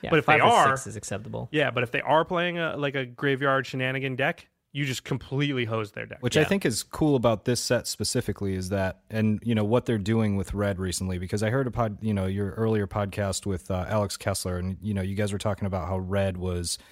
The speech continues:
Speaker 3: typically not, uh, the best commander color, you know,
Speaker 1: Mm-hmm.
Speaker 3: in,
Speaker 2: Mm-hmm.
Speaker 3: in the past.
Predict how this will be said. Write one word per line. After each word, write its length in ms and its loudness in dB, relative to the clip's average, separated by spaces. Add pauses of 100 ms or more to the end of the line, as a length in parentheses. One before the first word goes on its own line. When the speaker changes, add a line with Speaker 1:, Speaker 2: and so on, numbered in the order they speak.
(220)
Speaker 3:
typically 360 2
not, 600 2 (180)
uh, 400 -4 (340)
the 120 2
best 260 2
commander 340 2
color, 460 -2
you 100 2
know, 200 2
Speaker 1:
Mm-hmm. 120 -4
Speaker 3:
in, 100 4 (100)
Speaker 2:
Mm-hmm. 100 -2
Speaker 3:
in 80 4
the 80 2
past. 500 -8